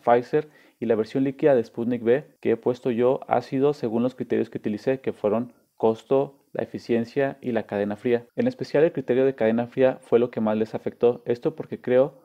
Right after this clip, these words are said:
pone una limitante para su uso en muchos países. Pareciera que está pensada para países desarrollados,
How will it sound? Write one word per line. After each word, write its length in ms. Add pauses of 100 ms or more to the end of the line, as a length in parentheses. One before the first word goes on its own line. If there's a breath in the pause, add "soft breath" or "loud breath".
(100)
pone 220
una 120
limitante 540
para 240
su 160
uso 300
en 140
muchos 280
países. 540
Pareciera 460
que 100
está 200
pensada 440
para 260
países 300
desarrollados, 680